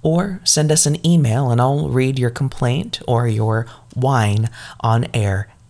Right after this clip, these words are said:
every single week. Are your neighbors upstairs being too loud? The grocery store clerk not wearing their mask? Or maybe you're just tired of that bitch Karen from finance. Whatever it is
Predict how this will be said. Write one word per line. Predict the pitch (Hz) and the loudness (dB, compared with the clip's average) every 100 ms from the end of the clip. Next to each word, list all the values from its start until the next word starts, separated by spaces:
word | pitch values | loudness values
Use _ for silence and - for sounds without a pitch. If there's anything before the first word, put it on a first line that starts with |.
| - | -4
every | 113 120 123 131 147 - _ | -4 -2 -4 -4 -8 -12 _
single | - - 110 104 101 101 110 - - - | -2 0 2 0 0 -2 -6 -14 -20 -6
week. | 107 95 - - _ _ _ _ _ - - | -4 -4 -10 -20 _ _ _ _ _ -20 -6
Are | - | 0
your | 117 | 2
neighbors | 110 107 110 107 | 4 2 2 0
upstairs | 107 - 107 107 | -2 0 2 2
being | 104 107 104 | 2 0 0
too | - 107 | 0 0
loud? | 107 104 107 139 - - - - - - - | 2 2 0 -4 -8 -20 -20 -20 -20 -20 -2
The | |
grocery | 143 131 - | 2 2 2
store | 131 139 | 0 0
clerk | 127 143 143 - | 0 0 -2 2
not | 131 160 | 0 2
wearing | 143 147 | 2 2
their | 143 131 | 2 2
mask? | 120 151 185 - - - - - - | 2 0 0 -4 -4 -16 -20 -18 -2
Or | 185 | 0
maybe | 202 233 233 - | 0 0 -2 -2
you're | - - 180 | -4 0 0
just | 175 180 | 0 -2
tired | - 143 160 | 0 0 0
of | 160 | 0
that | 151 143 | 0 0
bitch | 139 143 - | 0 -2 -4
Karen | - 135 117 107 | -2 -2 0 0
from | 107 123 | 0 -2
finance. | 120 113 110 113 113 - - - - - - - | 0 0 0 -2 0 4 4 2 -18 -20 -20 -18
Whatever | - 120 107 107 | 0 2 4 2
it | 127 | 0
is | 117 98 101 - | 0 0 2 2